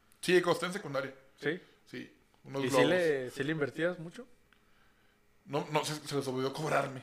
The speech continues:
Speaker 2: Pero <laughs> te lo
Speaker 1: Yo
Speaker 2: robaste, güey.
Speaker 1: No, iban pasa-, es que yo estaba en primera secundaria y pasaron
Speaker 2: Ajá.
Speaker 1: los de, no me acuerdo si eran de segundo o de tercero.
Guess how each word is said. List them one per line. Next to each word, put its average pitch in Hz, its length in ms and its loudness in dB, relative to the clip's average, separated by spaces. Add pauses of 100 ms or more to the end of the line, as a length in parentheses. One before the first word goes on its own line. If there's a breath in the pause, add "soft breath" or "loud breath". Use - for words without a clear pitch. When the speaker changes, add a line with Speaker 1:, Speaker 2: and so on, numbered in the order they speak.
Speaker 2:
Pero 143 280 8
<laughs> - 1160 0
te 131 120 0
lo 127 100 4
Speaker 1:
Yo 139 80 8
Speaker 2:
robaste, 190 400 12
güey. 117 160 10
Speaker 1:
No, 170 480 12
iban 165 300 10
pasa-, 156 240 6
es 139 100 -6
que - 80 -8
yo 170 60 4
estaba 175 180 6
en 170 60 2
primera 156 200 2
secundaria 139 480 0
y 160 60 0
pasaron 120 340 -2
Speaker 2:
Ajá. 107 120 2
Speaker 1:
los 120 60 2
de, 120 360 -2
no 143 80 -10
me 165 60 -4
acuerdo 196 180 -2
si 202 60 4
eran 208 120 2
de 202 80 -2
segundo 143 400 -6
o - 40 2
de 165 60 0
tercero. 135 440 -2